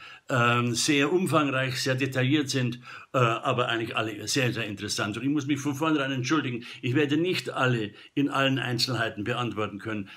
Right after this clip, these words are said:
Das würde diesen Rahmen sprengen. Und sehr oft ist es auch, dass, äh, viele von euch die gleichen Fragen gestellt haben. Deshalb, äh, habe ich sie so ein bisschen gebündelt.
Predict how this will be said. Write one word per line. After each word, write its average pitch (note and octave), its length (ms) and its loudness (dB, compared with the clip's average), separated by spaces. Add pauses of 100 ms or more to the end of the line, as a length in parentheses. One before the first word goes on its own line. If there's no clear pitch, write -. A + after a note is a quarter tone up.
Das B2+ 200 -2
würde B2+ 200 2
diesen A2+ 280 -2
Rahmen G#2 400 0
sprengen. G#2+ 540 -4 (200)
Und B2 140 0
sehr C3+ 260 2
oft F3+ 300 0
ist C#3+ 140 0
es C#3 140 -2
auch, B2+ 240 -4 (280)
dass, B2+ 340 0
äh, B2 380 -2
viele E3 320 2
von C3+ 160 0
euch A2+ 260 -4 (240)
die A#2+ 100 -2
gleichen B2+ 400 2
Fragen G2 380 0
gestellt F#2+ 400 -6
haben. G#2+ 320 -2 (240)
Deshalb, B2+ 600 2
äh, - 40 -12
habe A2 420 -4
ich A2+ 220 -6
sie G#2 300 -4 (100)
so - 140 -4
ein G2 100 -6
bisschen G2+ 320 -2
gebündelt. G2+ 680 -2